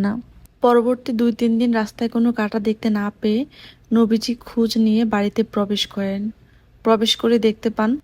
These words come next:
বুড়িমা বিছানাগত, বিছানা থেকে উঠতে পারেন না। দয়াল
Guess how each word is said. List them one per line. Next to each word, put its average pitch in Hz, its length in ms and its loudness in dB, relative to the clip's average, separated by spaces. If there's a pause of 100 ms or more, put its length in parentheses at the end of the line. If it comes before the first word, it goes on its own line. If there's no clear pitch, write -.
(120)
বুড়িমা 240 420 4
বিছানাগত, 220 640 -2
বিছানা 214 340 -2
থেকে 226 200 -2
উঠতে 214 300 -2
পারেন 196 380 -4 (120)
না। 196 80 -8 (540)
দয়াল 214 280 2